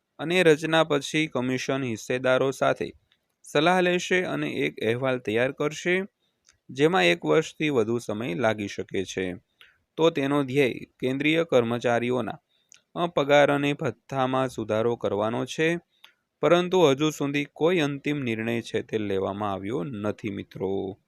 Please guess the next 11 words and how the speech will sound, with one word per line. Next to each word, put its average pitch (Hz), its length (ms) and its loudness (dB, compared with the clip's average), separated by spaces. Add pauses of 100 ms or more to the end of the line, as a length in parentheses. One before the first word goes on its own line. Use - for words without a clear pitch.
(800)
તો 180 100 6
ત્યારબાદ 165 600 6
વાત 123 260 2
કરીએ 131 380 4
તો 156 180 -2
આ 156 260 4
રિપોર્ટમાં 156 680 2
કેન્દ્ર 135 380 0
સરકારના 139 760 0
કર્મચારીઓ 113 720 2
માટે 151 320 2